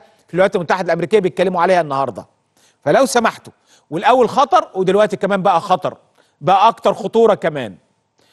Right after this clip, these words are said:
تنفس والكلام، بينتقل فيروس كورونا خلاص. أمريكان قال لك الإجراءات بتتم، الأبحاث اللي عندنا، الوقت اللي عندنا، البيت الأبيض، اللجنة العلمية المرموقة، البيت الأبيض، امبارح بالليل، آه، الأربع، قالوا لهم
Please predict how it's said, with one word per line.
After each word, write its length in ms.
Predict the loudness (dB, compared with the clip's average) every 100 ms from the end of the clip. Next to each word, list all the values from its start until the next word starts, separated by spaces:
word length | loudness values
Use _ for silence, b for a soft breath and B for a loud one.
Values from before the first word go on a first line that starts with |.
| _ _
تنفس 680 | -2 -2 0 0 0 -2 -12 _ _
والكلام، 640 | 0 0 0 0 2 0 -6 _
بينتقل 600 | -2 -2 0 -2 -2 -6 -2
فيروس 280 | 2 2 0
كورونا 340 | 0 2 2
خلاص. 480 | 0 0 0 -2 -10 -8
أمريكان 400 | -8 -2 0 0
قال 240 | -2 -2
لك 180 | -2 -2
الإجراءات 460 | -6 -2 2 2 2
بتتم، 480 | -2 -2 0 0 -4 B B
الأبحاث 460 | -2 -2 0 -4 -2
اللي 140 | -2
عندنا، 400 | -2 0 0 0
الوقت 320 | 0 0 0
اللي 140 | -2 -2
عندنا، 380 | 0 0 0 -2 B B
البيت 280 | 0 0 2
الأبيض، 520 | 2 0 2 0 0
اللجنة 320 | 0 0 0
العلمية 440 | -2 -2 0 2 2
المرموقة، 640 | 0 -4 0 0 0 -6 b b -4
البيت 360 | -4 0 0 0
الأبيض، 500 | 2 0 2 0 0
امبارح 360 | 0 0 0
بالليل، 420 | -4 2 4 2 0 B -4
آه، 240 | 2 2
الأربع، 580 | 2 2 0 2 2 2
قالوا 180 | -2 0
لهم 220 | -2 -4